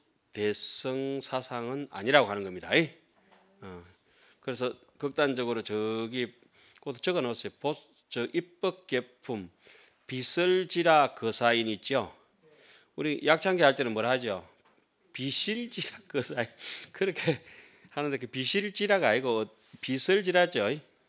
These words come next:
우리라도 발음 똑바로 합시다. 응. 거기 보면 그 보살이, 그 장자가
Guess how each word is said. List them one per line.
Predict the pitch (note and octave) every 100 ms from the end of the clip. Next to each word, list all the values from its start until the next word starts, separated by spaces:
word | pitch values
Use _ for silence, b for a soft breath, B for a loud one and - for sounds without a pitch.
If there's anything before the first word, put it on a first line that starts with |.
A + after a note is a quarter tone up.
| _ _ _ -
우리라도 | B2 F3 C#3+
발음 | A#2+ A#2+ B2+
똑바로 | G#2+ A2 A2+
합시다. | A#2 - - G#2 E3 -
응. | F#2+ F2+ _ B B B B B B B -
거기 | F3+ E3+
보면 | C#3 B2+ A2
그 | B2+
보살이, | B2+ D#3+ - D3+ C#3+ C3+ C3+ - -
그 | B2+ A#2 A#2 A#2 -
장자가 | G#2 A2 B2 D3+ E3 C3 G2+